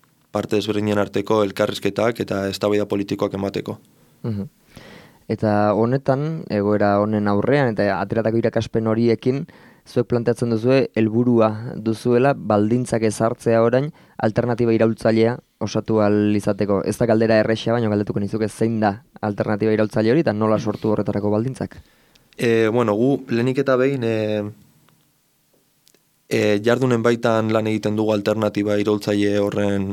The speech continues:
Speaker 1: eraikuntzan, eta, <clears throat> bueno, helburu eta bide horri amankomunen bitartez, eh, estrategia politiko iraultzaile bat aurrera eraman ahal izateko intentzioarekin, eh, egiten dugu lan bertan. Eh,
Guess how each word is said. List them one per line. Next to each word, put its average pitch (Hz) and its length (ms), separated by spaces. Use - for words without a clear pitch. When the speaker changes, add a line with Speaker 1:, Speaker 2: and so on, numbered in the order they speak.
Speaker 1:
eraikuntzan, 104 640
eta, 101 600
<clears throat> - 540
bueno, 101 240
helburu 117 340
eta 120 160
bide 120 160
horri 123 160
amankomunen 120 460
bitartez, 117 520
eh, 101 360
estrategia 113 540
politiko 113 400
iraultzaile 110 400
bat 117 200
aurrera 110 380
eraman 107 800
ahal 107 140
izateko 107 320
intentzioarekin, 110 760
eh, 98 100
egiten 104 260
dugu 104 160
lan 104 160
bertan. - 380
Eh, 104 680